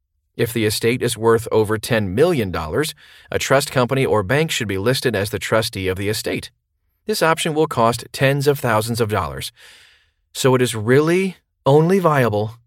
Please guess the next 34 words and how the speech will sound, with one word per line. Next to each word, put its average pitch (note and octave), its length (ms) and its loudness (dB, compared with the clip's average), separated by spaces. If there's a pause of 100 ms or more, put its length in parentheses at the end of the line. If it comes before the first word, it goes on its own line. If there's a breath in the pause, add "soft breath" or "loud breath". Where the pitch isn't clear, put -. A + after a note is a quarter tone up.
(140)
for A#2+ 260 2
large A2+ 440 2
estates. G#2 580 -6 (1120)
Duties C#3+ 400 2
of C3+ 120 2
the C3+ 80 0
trustee. A#2 560 -2 (1120)
The A#2 80 2
trustee, A#2+ 580 -2 (380 loud breath)
who B2 100 4
may C#3 200 4
be D#3+ 160 0
an D3+ 100 0
individual A2 640 0
or A2 160 2
even A2 260 0
several A#2 380 2
people, A2+ 420 -4 (360 loud breath)
is A2+ 180 -2
tasked C3 460 -2
with G#2+ 180 -4
determining C3 520 0
how B2 260 2
money A#2 440 0
and A#2 220 0
other C#3 320 2
assets G2 420 -4
flow F#2 380 -4
in C#3+ 320 0
and B2+ 320 -2
out G#2 240 -4
of G2+ 160 -6
the G#2 80 -6
trust. - 460 -6